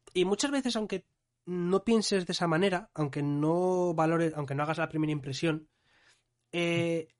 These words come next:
lo primero que haces muchas veces de forma inconsciente es,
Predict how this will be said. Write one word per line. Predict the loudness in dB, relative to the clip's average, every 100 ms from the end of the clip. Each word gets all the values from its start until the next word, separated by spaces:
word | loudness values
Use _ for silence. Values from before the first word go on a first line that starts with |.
| -2
lo | 2 2 2
primero | 2 2 2 2
que | 0
haces | -2 -4
muchas | -4 -2
veces | -2 0 -2 -2
de |
forma | -2 0
inconsciente | 2 0 0 -2 -2 -4 -8 _ _ _ _ _
es, | 0 2 -2 -12